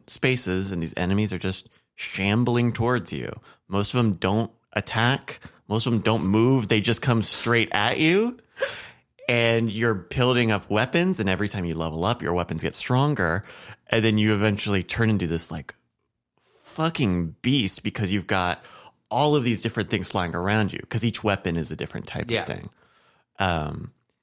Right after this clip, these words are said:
Speaker 1: and so I've spent more time playing that in the past week than probably any other game this year. <laughs> Because it's just, it's so easy to get into. There's, like, there's, like,
Speaker 2: What do you
Speaker 1: a
Speaker 2: play
Speaker 1: s-
Speaker 2: it on?
Speaker 1: Uh, I play it on my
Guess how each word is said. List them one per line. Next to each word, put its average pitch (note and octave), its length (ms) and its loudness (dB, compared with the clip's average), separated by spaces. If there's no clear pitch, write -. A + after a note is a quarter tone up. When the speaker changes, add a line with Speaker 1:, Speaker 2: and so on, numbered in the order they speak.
Speaker 1:
and G2+ 160 0
so A2 640 2
I've F#3+ 280 2
spent G3 340 2
more D#3+ 160 2
time D#3 220 4
playing C#3 260 4
that A#2 460 2
in A#2 100 2
the A2 60 4
past G2 280 2
week G2 280 0
than E2+ 80 -8
probably F#2 260 2
any F#2 140 2
other E2+ 160 0
game - 180 -6
this - 200 -6
year. - 220 -10
<laughs> - 1500 -4
Because A3 400 -2
it's - 200 -4
just, F3 240 -4
it's - 160 2
so D3+ 160 4
easy B2+ 220 4
to G#2+ 80 4
get F2+ 200 2
into. A3 540 4
There's, A2+ 380 4
like, F#2+ 260 0
there's, B2+ 180 4
like, G2 220 0
Speaker 2:
What D3 220 2
do G#3 60 2
you G#3 140 4
Speaker 1:
a - 20 -6
Speaker 2:
play D#3+ 300 2
Speaker 1:
s- A#2 60 0
Speaker 2:
it F2+ 100 -4
on? D2 240 -16
Speaker 1:
Uh, G#2 480 4
I A2 80 4
play C#3 140 2
it D#3+ 40 4
on D3+ 80 4
my G2 640 4